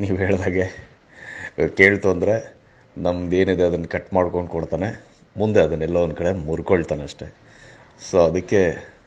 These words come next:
ಏನೋ ಕೇಳೋದಿದ್ರೆ ಅವನ ಅನುಗ್ರಹ, ಆಶೀರ್ವಾದ, ಶ್ರೀರಕ್ಷೆ ಅಷ್ಟೇ ಕೇಳ್ಕೊಂಡು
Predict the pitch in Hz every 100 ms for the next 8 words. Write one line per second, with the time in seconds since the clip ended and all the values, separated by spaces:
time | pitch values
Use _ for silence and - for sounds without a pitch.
0 | - 95 98 90 - 92 90 82 85 104
1 | - _ _ _ _ _ _ 82 85 78
2 | 90 92 92 101 98 80 90 82 78 98
3 | 92 82 80 - 107 - - _ _ -
4 | - - 101 85 85 85 76 78 113 -